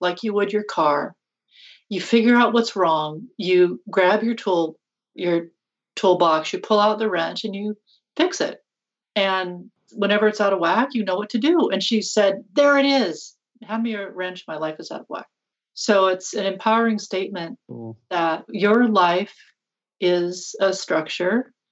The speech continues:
Speaker 1: with thought and emotion that you can explore, understand,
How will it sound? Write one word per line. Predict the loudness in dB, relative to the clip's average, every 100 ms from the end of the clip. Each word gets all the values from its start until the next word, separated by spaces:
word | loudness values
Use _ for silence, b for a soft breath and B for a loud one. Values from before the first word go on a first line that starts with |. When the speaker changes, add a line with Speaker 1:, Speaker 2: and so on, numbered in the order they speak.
| _ _ _ _ _ _
Speaker 1:
with | 2 4 4 2
thought | 0 2 2 -2 -10 _ _ _ _ -8
and | -6 -4
emotion | 0 0 0 2 6 6 6 _ _
that | 0 2 2 -2 -4
you | -4 -4
can | -4 -2 -2 -2 -4 -8 _ _ _ -6
explore, | -4 -4 2 4 6 6 4 0 _ _ _ _ _ _ _ -4
understand, | 0 0 0 0 0 2 4 4 4